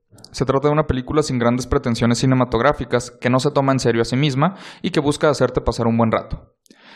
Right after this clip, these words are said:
disfrutando de buenas, de hecho muy buenas canciones. Del mismo modo que podría ocurrir en un videoclip, los estereotipos de los personajes están muy marcados.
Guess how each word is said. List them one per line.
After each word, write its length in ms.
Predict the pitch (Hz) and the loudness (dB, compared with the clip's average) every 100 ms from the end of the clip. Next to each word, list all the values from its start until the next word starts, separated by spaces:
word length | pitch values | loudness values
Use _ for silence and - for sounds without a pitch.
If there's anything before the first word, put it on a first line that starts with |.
| - | -4
disfrutando 600 | 135 123 120 131 123 139 | -4 0 0 2 2 4
de 100 | 135 | 2
buenas, 600 | 113 117 123 143 - - _ _ _ - - | 2 2 2 0 -2 -18 _ _ _ -18 -14
de 180 | - 117 | -4 -2
hecho 180 | 117 135 | 0 -2
muy 280 | 123 156 165 | 0 -2 0
buenas 320 | 120 120 - | 0 0 -2
canciones. 580 | 113 - 110 147 - - - - - - - - _ _ - - - - | -6 -4 -4 -6 -8 -14 -14 -16 -20 -20 -20 -20 _ _ -20 -20 -18 -2
Del 180 | 135 | 0
mismo 260 | 131 143 196 | 0 2 2
modo 280 | 180 143 170 | 4 4 2
que 100 | 156 | 0
podría 320 | 131 120 120 | 0 2 2
ocurrir 320 | 123 120 117 | 2 0 2
en 100 | 120 | 2
un 100 | 117 | 2
videoclip, 540 | 117 113 113 160 175 - - - - | 4 2 2 -2 -2 -10 -18 -20 -4
los 180 | 135 | -2
estereotipos 540 | 131 127 120 120 131 131 | -2 -2 -2 -2 -2 0
de 60 | |
los 100 | 135 | 0
personajes 500 | 131 131 117 104 - | -2 -2 0 0 -2
están 220 | 120 - 107 | -4 -2 -2
muy 160 | 110 | -2
marcados. 560 | 110 - 139 127 - | -4 0 0 0 -2